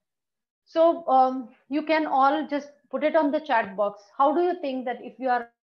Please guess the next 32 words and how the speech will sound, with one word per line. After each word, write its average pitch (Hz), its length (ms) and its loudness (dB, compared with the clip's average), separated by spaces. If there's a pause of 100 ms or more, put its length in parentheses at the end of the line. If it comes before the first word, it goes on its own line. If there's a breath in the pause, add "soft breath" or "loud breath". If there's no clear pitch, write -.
not 240 440 -4
following 240 500 -4
good 220 220 -4
menstrual 214 500 -8
hygiene, 185 460 -8 (100)
how 285 220 0
it 320 200 -8
can 262 180 -6
affect 220 340 -12
our 185 160 -4
health? 165 240 -14 (560)
So 254 200 -4
why 240 240 0
you 311 240 -2
think 254 180 -8
it 254 100 -12
is 214 120 -12
very 220 240 -6
important? 202 520 -8
Because 220 300 -8 (400 soft breath)
there 247 100 -2
are 277 140 0
so 294 160 -2
many 302 320 -2
girls 247 400 -2 (400)
who 277 140 -2
are 269 220 2
not 247 340 -2
able 240 360 -8
to 247 240 -10
have, 226 280 0 (420)
um, 202 380 -4